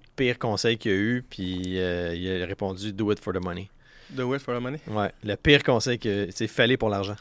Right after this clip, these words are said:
Speaker 2: C'est vrai. Ça, ça peut driver un an ou deux ans, là, mais c'est pas éternel, ça. Ça, à un moment
Speaker 1: C'est
Speaker 2: donné,
Speaker 1: clair.
Speaker 2: ça va, ça va te dépasser. Je pense que l'argent, c'est une chose, mais c'est pas tout. Euh, je te dirais, mon, euh, mon, mon vrai why qui m'a fait débuter en immobilier,
Speaker 1: Mhm.
Speaker 2: c'est vraiment intéressant comme histoire, là. Moi, j'ai, euh,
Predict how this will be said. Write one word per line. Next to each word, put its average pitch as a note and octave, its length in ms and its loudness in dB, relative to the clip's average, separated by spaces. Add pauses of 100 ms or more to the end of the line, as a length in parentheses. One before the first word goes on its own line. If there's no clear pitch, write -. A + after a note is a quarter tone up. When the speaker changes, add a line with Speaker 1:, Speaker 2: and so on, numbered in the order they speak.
Speaker 2:
C'est - 160 -8
vrai. G#2+ 260 -2
Ça, A#2+ 240 2 (360)
ça C3+ 200 8
peut F3+ 120 4
driver C#3 340 8
un C3 140 4
an C3 120 6
ou B2 80 -2
deux G#2+ 220 0
ans, A#2+ 120 2
là, C#3 160 -4
mais G#2 220 2
c'est G#2 160 -2
pas A#2 100 0
éternel, G2+ 400 -4
ça. G2 120 -12 (120)
Ça, G#2+ 120 -6
à - 20 0
un - 20 -2
moment G#2 80 0
Speaker 1:
C'est G#2 60 2
Speaker 2:
donné, G#2+ 100 0
Speaker 1:
clair. F#2 80 4
Speaker 2:
ça G#2+ 160 4
va, G#2+ 140 0
ça G#2 160 -2
va G#2 120 -2
te G2+ 60 -10
dépasser. G#2 600 -4 (280)
Je - 80 -18
pense G#2 220 0
que A2+ 60 2
l'argent, G#2 320 2
c'est - 140 -6
une G2 100 -8
chose, G#2+ 280 -4
mais G2+ 120 -8
c'est - 160 -6
pas G2 180 -4
tout. A2+ 240 -8 (400)
Euh, F#2+ 280 -2 (100)
je - 100 -10
te G#2 120 0
dirais, A2 240 2
mon, G#2 440 0
euh, G2 400 -8 (120)
mon, G#2+ 280 -2
mon G2+ 300 -6
vrai A2 340 0 (400)
why A#2 320 6
qui A#2+ 100 -10
m'a A2 80 -2
fait A2 180 -4
débuter A2+ 320 -4
en A#2 120 4
immobilier, A2 420 0
Speaker 1:
Mhm. B2 60 0
Speaker 2:
c'est - 120 -6
vraiment G#2 180 0
intéressant G#2+ 420 -2
comme G#2 160 -6
histoire, A#2 320 -2
là. A2+ 80 -4
Moi, A2 180 -4
j'ai, G2+ 320 -2
euh, G2 60 -4